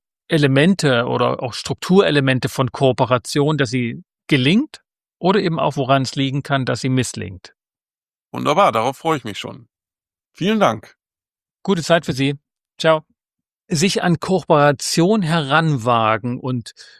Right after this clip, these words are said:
Speaker 1: Kooperation gelingend machen, das war nicht nur Thema unseres Podcasts, sondern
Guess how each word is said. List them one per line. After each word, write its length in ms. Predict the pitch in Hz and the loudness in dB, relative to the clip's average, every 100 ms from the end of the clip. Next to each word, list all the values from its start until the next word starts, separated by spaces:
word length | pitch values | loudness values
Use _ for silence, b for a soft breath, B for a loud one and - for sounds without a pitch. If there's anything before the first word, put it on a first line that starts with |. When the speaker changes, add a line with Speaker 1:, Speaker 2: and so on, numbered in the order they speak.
| B - | B -6
Speaker 1:
Kooperation 1200 | 165 151 156 147 127 - - 156 160 170 165 - - 120 | -2 0 0 0 -2 -4 -2 0 2 0 -2 -8 -12 -2
gelingend 540 | 160 143 170 208 139 | 0 4 4 4 2
machen, 420 | 113 123 123 160 - - | 0 0 -2 -6 -10 -4
das 240 | 156 123 | -2 2
war 120 | 156 | 2
nicht 180 | 185 143 | 2 0
nur 200 | 160 143 | 0 0
Thema 580 | - 151 185 196 190 180 B B B | -2 -2 0 0 -2 -4 B B B
unseres 340 | - 165 165 - | -4 -2 -2 0
Podcasts, 540 | 160 156 - 151 - | 0 0 2 0 2
sondern 400 | 151 139 139 127 | 0 2 0 -2